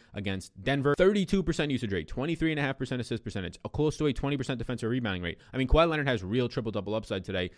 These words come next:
anytime Paul George is not going to be on the court. Kawhi Leonard with a one thirteen point five team employed total is very, very sexy, if you will, and he's going to be somebody at ninety-three hundred dollars. That, yeah, starts to become a priority today.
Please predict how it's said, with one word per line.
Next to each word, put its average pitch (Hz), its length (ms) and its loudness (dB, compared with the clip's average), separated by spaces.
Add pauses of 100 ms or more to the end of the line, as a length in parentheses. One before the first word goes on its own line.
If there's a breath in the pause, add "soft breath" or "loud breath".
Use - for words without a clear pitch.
(120 loud breath)
anytime 107 360 0
Paul 101 160 2
George 98 400 -4
is 95 140 -10
not 101 220 -4 (100)
going 95 200 -4
to - 80 -12
be 90 220 -8
on 87 180 -6
the 87 60 -8
court. 127 240 0
Kawhi 170 280 8
Leonard 156 220 2
with 143 80 4
a 127 40 4
one 131 180 0
thirteen 139 440 0
point 127 220 -2
five 120 220 2
team 117 140 -2
employed 120 380 0
total 120 280 2
is 92 100 0
very, 117 200 4
very 98 260 2
sexy, 135 580 -6
if 117 140 -6
you 120 80 0
will, 147 360 4
and 123 100 0
he's 135 120 0
going 143 140 2
to 147 40 0
be 147 60 2
somebody 151 260 0
at 135 80 2
ninety-three 139 320 -2
hundred 131 160 -4
dollars. 151 220 2
That, 120 140 -2
yeah, 151 120 0
starts 107 260 -2
to 117 60 -6
become 123 220 0
a 120 60 0
priority 123 340 2
today. 139 280 -2